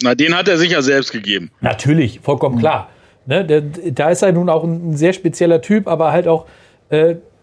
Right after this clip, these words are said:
Speaker 2: Seattle hat natürlich auch noch das Pech, Chris Carson ist jetzt raus, äh, für, für die Saison, der hat Nacken irgendwie, äh, und wird nicht wiederkommen. Und, äh, alles in allem,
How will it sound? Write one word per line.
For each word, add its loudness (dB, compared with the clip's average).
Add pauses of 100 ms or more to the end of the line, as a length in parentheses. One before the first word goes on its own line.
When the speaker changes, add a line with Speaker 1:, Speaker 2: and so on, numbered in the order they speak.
(460)
Speaker 2:
Seattle 2
hat 0
natürlich 2
auch 2
noch 0
das 2
Pech, -2
Chris 0
Carson -2
ist -8
jetzt -4
raus, 2
äh, 4
für, -4
für -6
die 0
Saison, -2
der 0
hat -10
Nacken -6
irgendwie, -2 (720)
äh, 4
und 0
wird 2
nicht -4
wiederkommen. 0 (520)
Und, 0
äh, 2 (280)
alles 0
in 0
allem, 0